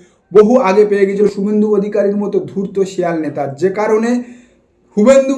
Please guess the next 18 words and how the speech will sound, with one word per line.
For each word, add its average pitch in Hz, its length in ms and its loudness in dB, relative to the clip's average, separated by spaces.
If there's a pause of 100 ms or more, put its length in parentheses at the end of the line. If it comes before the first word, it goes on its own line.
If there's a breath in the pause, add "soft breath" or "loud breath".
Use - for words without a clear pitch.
অধিকারী 240 420 2
সময় 214 380 -6
নষ্ট 226 240 -8 (160)
না 180 180 -4
করে 226 340 4
নির্বাচন 202 560 0
কমিশনে 208 520 -6 (160)
বকলমে 233 680 2 (540)
তারই 269 320 2
স্নেহভাজন 254 600 0 (180)
একজন, 190 300 -2 (100)
অর্থাৎ 220 380 -4
তার 226 180 -6 (100)
একেবারে 214 480 -2
ডান 202 200 -4
হাত 208 160 -6 (100)
একজনকে 202 480 -4 (100)
দিয়ে 226 180 0